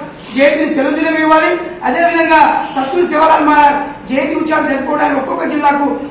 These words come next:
ఐదు కోట్లు కేటాయించాలని చెప్పేసి ఇవాళ మేము డిమాండ్ చేస్తా ఉన్నాం. కాబట్టి ఖచ్చితంగా సద్గురు శివలాల్ మహారాజ్ జయంతిని నగరపేట లంబాడకుల పౌర సమితి, గిరిజన విద్యార్థి సంఘం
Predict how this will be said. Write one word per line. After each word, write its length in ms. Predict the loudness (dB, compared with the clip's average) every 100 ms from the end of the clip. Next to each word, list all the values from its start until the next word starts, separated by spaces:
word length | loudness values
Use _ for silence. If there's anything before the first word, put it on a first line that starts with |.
| -4
ఐదు 240 | 0 0
కోట్లు 280 | -2 -4 -6
కేటాయించాలని 640 | -2 0 0 0 -2 -2
చెప్పేసి 440 | -2 -4 -4 -4 -6 -14 -6
ఇవాళ 180 | -2
మేము 120 | -2 -2
డిమాండ్ 320 | -2 -2 -2
చేస్తా 220 | -2 -2
ఉన్నాం. 240 | 0 0 -2 -6 -10 -6
కాబట్టి 500 | -2 -2 -2 -4 -6
ఖచ్చితంగా 760 | -6 -2 0 4 4 2 -2 -8 -14 -20 -20 -20 -20 -20 -6
సద్గురు 340 | -4 0 0 2
శివలాల్ 440 | 2 4 4 4
మహారాజ్ 300 | 4 4 0 -4 -10 -14 -6
జయంతిని 680 | -2 0 0 0 0 -2 -8 -8
నగరపేట 460 | 0 2 2 0 0
లంబాడకుల 460 | 2 2 0 0
పౌర 280 | 0 0 0
సమితి, 460 | -2 -2 -4 -4 -10 -12 -8
గిరిజన 320 | -6 -2 -2
విద్యార్థి 340 | -2 -2 -2
సంఘం 400 | 0 0 -2 -4